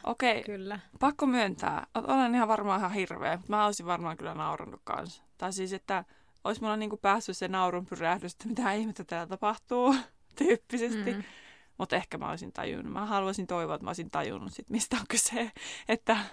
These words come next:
Speaker 1: että sitten olisin lopettanut edes sen nauramisen. Mutta Hermione on cool,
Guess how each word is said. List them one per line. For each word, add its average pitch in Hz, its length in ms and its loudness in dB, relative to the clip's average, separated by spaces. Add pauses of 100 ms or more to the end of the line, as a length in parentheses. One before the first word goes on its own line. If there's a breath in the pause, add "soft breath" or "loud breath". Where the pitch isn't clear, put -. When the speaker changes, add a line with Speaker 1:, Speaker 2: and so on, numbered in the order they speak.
(220 loud breath)
Speaker 1:
että - 160 -12
sitten - 240 -6
olisin 156 180 -6
lopettanut - 520 -8
edes - 220 -8
sen 170 160 -10
nauramisen. 196 520 -8 (140)
Mutta 208 240 -8
Hermione 214 420 0
on 165 120 -2 (100)
cool, 240 300 2